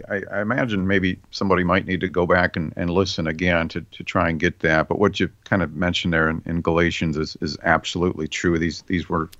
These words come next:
not people who had been under the law, but were being enticed to, uh, apply small portions of it, circumcision and some other things, no doubt. They were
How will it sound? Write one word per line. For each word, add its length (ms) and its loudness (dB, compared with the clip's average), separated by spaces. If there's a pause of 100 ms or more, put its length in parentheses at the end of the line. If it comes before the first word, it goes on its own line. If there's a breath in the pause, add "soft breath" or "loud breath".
(640 loud breath)
not 220 4
people 360 0
who 140 0
had 140 0 (160)
been 200 8
under 240 6
the 100 0
law, 360 -2
but 300 -6
were 340 -6 (200)
being 240 0
enticed 680 0
to, 140 0 (360)
uh, 160 -2
apply 420 4
small 320 4
portions 540 2
of 160 0
it, 100 -2 (360)
circumcision 840 -4 (100)
and 140 -4
some 160 -2
other 180 2
things, 300 -2
no 120 -2
doubt. 360 0 (720 loud breath)
They 160 6
were 180 6